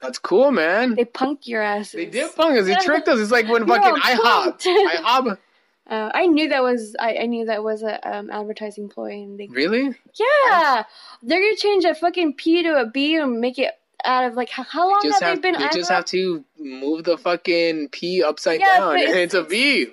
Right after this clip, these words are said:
Speaker 2: They know damn well that no one orders the burgers, and they're like, "Fuck, people don't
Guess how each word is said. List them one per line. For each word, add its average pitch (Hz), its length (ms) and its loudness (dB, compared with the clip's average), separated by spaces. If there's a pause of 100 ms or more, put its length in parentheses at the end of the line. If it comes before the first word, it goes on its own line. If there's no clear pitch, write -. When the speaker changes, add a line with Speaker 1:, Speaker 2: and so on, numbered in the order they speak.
(1500)
Speaker 2:
They 320 140 2
know 339 200 2
damn 285 280 -2
well 269 140 0
that 226 120 0
no 233 320 0
one 285 180 0
orders 240 380 -2
the 226 80 -8
burgers, 214 420 -2
and 214 120 -6
they're 214 100 -2
like, 208 180 -6
"Fuck, 359 300 -4
people 262 240 -6
don't 330 120 -2